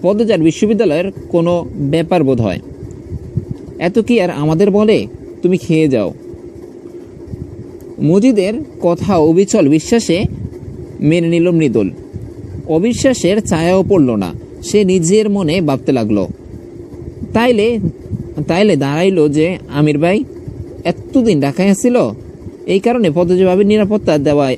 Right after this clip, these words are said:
দেওয়া হইছে। আমির ভাই পদ্মজা ভাবির লই-, লইগা কেমন পাগল, এইটা তো সবাই জানে। তারপর তো জরুর-, জরুরি কামে পদ্মজা ভাবিরেও নিয়ে যায়, নিয়ে যাওয়া হইছে।"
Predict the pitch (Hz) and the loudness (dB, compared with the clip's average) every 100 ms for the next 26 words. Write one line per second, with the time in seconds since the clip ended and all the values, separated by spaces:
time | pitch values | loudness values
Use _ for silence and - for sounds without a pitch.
0 | - - - 131 127 120 110 101 - - | -6 -10 -2 2 2 2 0 -4 -4 -10
1 | - - - - - - 147 208 220 196 | -14 -14 -14 -16 -16 -4 2 4 4 2
2 | 185 208 196 202 196 190 220 226 226 175 | 2 2 2 2 2 2 2 4 4 2
3 | - - 208 151 175 147 135 180 - - | -4 -8 -2 2 2 2 0 -4 -8 -12
4 | - - - 151 165 160 147 120 107 - | -16 -10 -4 0 0 0 0 0 -2 -4
5 | - - - 175 214 - 147 147 147 143 | -12 -10 -2 0 0 0 0 2 2 2
6 | 127 104 98 - 160 202 240 240 - 170 | 0 -2 -6 -6 -2 0 0 0 0 2
7 | 170 196 196 185 - - - 139 135 208 | 4 4 4 2 -6 -14 -4 -2 2 4
8 | 214 156 185 359 - - - - - - | 4 2 0 -4 -12 -18 -18 -18 -16 -14
9 | - - - - 190 196 180 131 175 170 | -14 -14 -14 -6 -2 0 0 2 2 2
10 | 180 175 160 165 190 151 151 151 147 123 | 4 4 4 2 4 2 2 0 0 0
11 | 104 92 - 151 147 135 127 123 117 - | -2 -4 -2 2 2 2 2 2 0 0
12 | 98 | -4